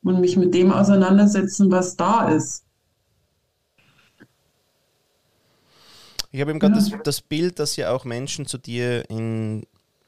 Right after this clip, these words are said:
Speaker 2: deine Sessions kommen und dann ja eigentlich Tiefe um, also vielleicht auch um Tiefe zu erfahren. Dann würde
Speaker 1: Mhm.
Speaker 2: ich zum Beispiel sagen, okay, Tiefe erlangen wir übers Gespräch.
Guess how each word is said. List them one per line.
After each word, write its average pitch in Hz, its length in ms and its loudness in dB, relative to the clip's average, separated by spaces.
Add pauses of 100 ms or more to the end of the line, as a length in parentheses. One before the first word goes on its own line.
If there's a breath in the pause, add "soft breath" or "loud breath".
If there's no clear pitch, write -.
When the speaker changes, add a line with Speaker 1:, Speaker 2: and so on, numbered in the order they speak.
(140)
Speaker 2:
deine 110 400 -4
Sessions 117 560 -4
kommen 117 540 -2 (1300)
und 120 280 -6
dann 113 180 0
ja 135 120 0
eigentlich 120 240 -4
Tiefe 131 760 -6
um, 143 360 -2 (140)
also 113 180 -8
vielleicht 131 260 -2
auch 107 180 -4
um 147 320 -4
Tiefe 131 360 -12
zu - 160 -14
erfahren. 90 560 -4 (840 loud breath)
Dann 202 140 6
würde 208 140 4
Speaker 1:
Mhm. 302 60 2
Speaker 2:
ich - 60 -6
zum 127 80 -6
Beispiel 123 240 -6
sagen, 117 220 -2
okay, 113 220 -8
Tiefe 139 640 -6 (540)
erlangen 117 640 -4
wir 123 300 -4
übers 113 360 -6
Gespräch. - 640 -10